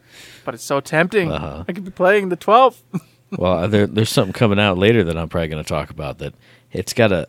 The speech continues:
Speaker 2: I think it's got a four-day early access window if you buy it digitally
Speaker 1: Uh-huh.
Speaker 2: versus physically. And I like to have these games physically, but I'm like, I could, I could be playing it, like, for a whole week, like,
Speaker 1: Uh-huh.
Speaker 2: before my birthday. Just, oh,
Speaker 1: Oh,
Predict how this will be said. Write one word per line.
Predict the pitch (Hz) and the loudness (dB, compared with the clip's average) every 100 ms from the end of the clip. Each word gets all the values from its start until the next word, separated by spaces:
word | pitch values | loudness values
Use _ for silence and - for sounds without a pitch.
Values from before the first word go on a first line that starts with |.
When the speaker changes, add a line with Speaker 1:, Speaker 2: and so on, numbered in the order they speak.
| - | -8
Speaker 2:
I | |
think | - 135 | -10 -8
it's | - | -2
got | 117 | -2
a | 90 | -2
four-day | - 95 104 107 110 123 | -6 -2 0 2 2 2
early | 110 110 110 | 0 0 0
access | 113 - 113 - | -2 -2 -6 -4
window | 113 113 120 | -4 -2 -2
if | 92 95 | -4 -8
you | 90 | -4
buy | 92 | 0
it | 90 76 | 0 -2
digitally | 98 107 - 65 64 76 | -2 -2 -4 -6 -10 -12
Speaker 1:
Uh-huh. | - _ _ _ - | -16 _ _ _ -6
Speaker 2:
versus | 90 - - | -6 -6 -8
physically. | - 127 98 71 69 76 - - | -2 -2 -2 -8 -10 -12 -16 -12
And | 85 | -8
I | |
like | 82 - | -8 -6
to | 82 | -6
have | 85 | -6
these | 78 - | -8 -10
games | 76 73 | -10 -12
physically, | - 90 76 - - - - - _ | -12 -12 -12 -14 -14 -16 -20 -20 _
but | 101 | -8
I'm | 87 | -8
like, | 73 _ _ _ _ _ _ _ _ | -10 _ _ _ _ _ _ _ _
I | - | -10
could, | 98 - - | -10 -10 -20
I | |
could | - - | -18 -16
be | 90 | -14
playing | - 104 107 | -4 0 0
it, | - | -2
like, | 82 - _ _ _ _ _ _ _ _ _ _ | -10 -14 _ _ _ _ _ _ _ _ _ _
for | _ - 107 | _ -8 -6
a | |
whole | - 127 98 | 0 0 2
week, | 123 143 - - _ _ _ _ _ - | 0 0 -4 -20 _ _ _ _ _ -10
like, | 87 - - | -10 -10 -10
Speaker 1:
Uh-huh. | 135 123 147 147 | -6 -6 -4 -2
Speaker 2:
before | 120 | 0
my | 110 95 | -2 0
birthday. | 117 131 82 | -2 -2 -6
Just, | 76 - - | -8 -12 -16
oh, | - - - - - - _ _ _ _ _ - | -18 -16 -14 -16 -18 -20 _ _ _ _ _ -10
Speaker 1:
Oh, | 107 107 - | -8 -6 -8